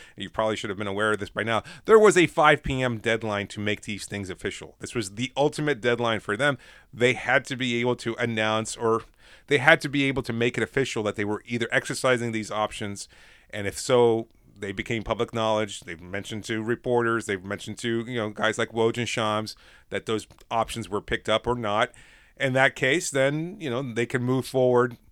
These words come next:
leading into free agency on Monday afternoon. So what happens now? They've got twenty million dollars on the books. Could they keep Goran? As I mentioned, yes. Are they likely to do so?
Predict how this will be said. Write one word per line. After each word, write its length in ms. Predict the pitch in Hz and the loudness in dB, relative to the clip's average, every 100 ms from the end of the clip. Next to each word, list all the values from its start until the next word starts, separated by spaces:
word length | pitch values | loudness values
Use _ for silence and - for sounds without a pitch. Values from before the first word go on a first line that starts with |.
| 85 | -16
leading 380 | 101 107 113 117 | -8 -6 -2 -4
into 200 | 113 127 | -4 -4
free 240 | 131 131 | -2 2
agency 420 | 131 131 123 127 | 2 0 -2 -4
on 300 | 117 113 113 | -2 -2 -2
Monday 320 | 110 107 95 | -4 -4 -2
afternoon. 480 | 95 90 123 185 175 _ _ _ _ _ _ - - | -4 -4 -8 -8 -12 _ _ _ _ _ _ -20 -18
So 420 | - 143 131 131 - | 0 2 4 2 -2
what 300 | 127 165 - - | 4 4 4 0
happens 500 | 139 139 139 120 107 | 4 4 2 -6 -6
now? 220 | 85 - _ _ _ | -8 -10 _ _ _
They've 180 | 104 107 | -2 2
got 220 | 127 185 | 8 6
twenty 280 | - 170 160 | 6 2 2
million 280 | 143 135 131 | 2 0 0
dollars 320 | 113 107 95 | 2 0 0
on 120 | 95 | -4
the 60 | 82 | -10
books. 360 | - - - - _ _ _ - _ _ _ _ _ _ _ _ _ _ _ _ _ _ _ | -14 -20 -20 -20 _ _ _ -20 _ _ _ _ _ _ _ _ _ _ _ _ _ _ _
Could 240 | - 208 | 6 6
they 140 | 202 202 | 8 4
keep 260 | 208 196 | 0 -6
Goran? 560 | - 127 170 170 170 147 110 | -8 0 4 4 2 -2 -6
As 120 | 110 | -2
I 80 | 113 | 0
mentioned, 380 | 127 - - | 0 -4 -8
yes. 380 | 90 73 - - _ | -10 -10 -12 -18 _
Are 100 | 104 | -6
they 120 | 98 | -4
likely 340 | 107 117 127 127 | 0 0 2 -2
to 40 | |
do 160 | 123 135 | -2 -6
so? 260 | - 143 | -8 -12